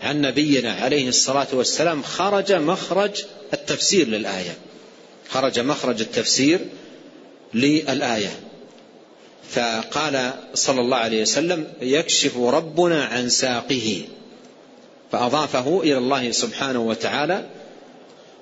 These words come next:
فكان بذلكم بيانا بينا أن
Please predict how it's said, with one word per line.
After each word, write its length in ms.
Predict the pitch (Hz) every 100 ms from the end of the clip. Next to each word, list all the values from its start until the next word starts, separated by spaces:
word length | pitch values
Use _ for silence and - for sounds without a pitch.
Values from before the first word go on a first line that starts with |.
| -
فكان 1500 | - 131 120 120 135 - - - - - - - 156 160 139
بذلكم 1080 | 127 123 131 135 117 135 165 165 180 202 196 -
بيانا 500 | 127 127 139 147 135 120 110
بينا 540 | 135 160 151 160 190 196 - - - - - - - -
أن 500 | 165 160 143 131 127